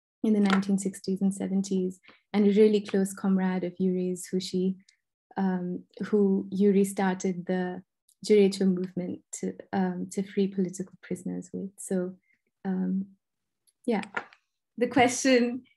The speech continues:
which I still haven't answered, which is possibly the most important one, is who is Yuri Kochiyama and where in history does she appear? So Yuri Kochiyama, um, was born in nineteen twenty-one. She lived in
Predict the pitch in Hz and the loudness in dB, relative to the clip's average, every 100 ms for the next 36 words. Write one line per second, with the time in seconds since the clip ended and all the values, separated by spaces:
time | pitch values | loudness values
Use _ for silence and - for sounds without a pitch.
0 | _ - 226 220 226 302 285 254 226 214 | _ 0 4 4 6 8 10 8 6 6
1 | 226 220 214 226 233 226 - 277 262 233 | 4 4 4 4 0 -4 2 2 4 0
2 | 240 226 220 208 202 - 202 196 220 196 | 2 2 2 0 -2 -4 -6 -2 -2 0
3 | 196 190 185 185 - _ _ _ - 208 | -2 0 -2 -4 -8 _ _ _ 0 0
4 | 196 196 - - 294 285 226 269 254 254 | 0 -4 -8 4 8 8 8 6 6 4
5 | 226 226 214 196 196 196 196 196 _ _ | 0 2 2 4 4 4 0 -2 _ _
6 | _ _ 214 220 208 208 214 208 - 208 | _ _ 0 2 4 4 4 2 -2 -2
7 | 208 196 196 - 202 185 190 175 - - | 0 -2 -6 -6 -4 -4 -6 -8 -8 -12
8 | _ _ - - 202 190 190 302 359 370 | _ _ -18 -8 -2 0 6 6 8 6
9 | 320 285 285 262 262 269 _ _ _ _ | 4 6 6 6 2 -2 _ _ _ _
10 | _ 220 220 202 202 202 202 214 _ - | _ -2 0 0 0 0 -2 -6 _ 0
11 | 226 202 220 240 240 208 208 220 208 202 | 2 4 6 6 6 4 0 -2 2 2
12 | 190 185 190 - _ - - 220 208 202 | 2 0 -2 -6 _ -6 0 4 6 4
13 | 196 - - 208 202 202 202 202 | 2 -6 -4 0 2 2 0 -2